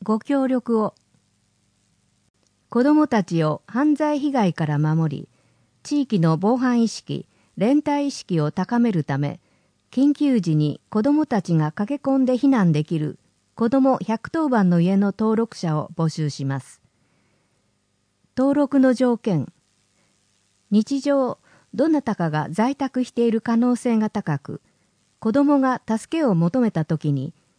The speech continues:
一時的に保護し、警察に百当番通報ができる家庭、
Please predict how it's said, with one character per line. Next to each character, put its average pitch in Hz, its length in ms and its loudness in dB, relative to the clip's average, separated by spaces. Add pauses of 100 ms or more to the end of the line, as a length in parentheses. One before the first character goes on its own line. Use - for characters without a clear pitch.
(300)
一 220 280 -2
時 285 160 -4
的 277 280 -2
に 262 120 0
保 247 140 -2
護 180 140 0
し、 - 280 -10 (500)
警 269 200 0
察 254 340 -2
に 233 240 -2
百 220 260 -4
当 302 200 -2
番 294 200 0
通 277 240 -2
報 180 220 2
が 151 140 -2
で 175 120 -2
き 262 140 -4
る 208 120 2
家 156 220 -4
庭、 165 260 -2